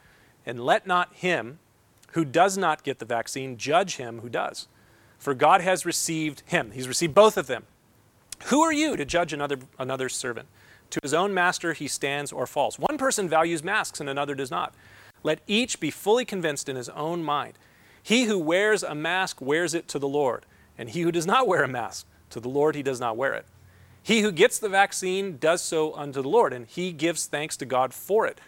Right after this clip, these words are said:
And he who does not get the vaccine, to the Lord he does not get it, and gives thanks to God. For none of us lives to himself, and none of, no one of us dies to himself. For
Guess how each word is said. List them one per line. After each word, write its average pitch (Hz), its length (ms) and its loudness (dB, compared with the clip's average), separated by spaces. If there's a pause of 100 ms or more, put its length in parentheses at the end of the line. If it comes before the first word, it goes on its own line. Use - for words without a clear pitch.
(240)
And 120 140 -10
he 170 180 -4
who 175 120 -4
does 160 160 0
not 196 240 0
get 175 100 -6
the - 80 -12
vaccine, 120 640 -6
to - 100 -12
the 120 80 -4
Lord 147 400 2 (160)
he 139 140 -4
does 131 160 -6
not 127 180 -4
get 135 160 -2
it, 113 100 -4 (300)
and 120 160 -12
gives 139 300 -2
thanks 131 340 -6
to 123 120 -6
God. 117 220 0
For 147 220 0
none 175 440 0
of 156 260 -6
us 156 340 0
lives 151 360 -4
to 160 120 -6
himself, 147 420 0
and 123 280 -12
none 170 260 -2
of, 139 300 -6
no 160 120 -2
one 175 140 0
of 143 100 -2
us 139 220 0 (280)
dies 135 400 2
to 123 100 -6
himself. 110 400 -6
For 123 180 -6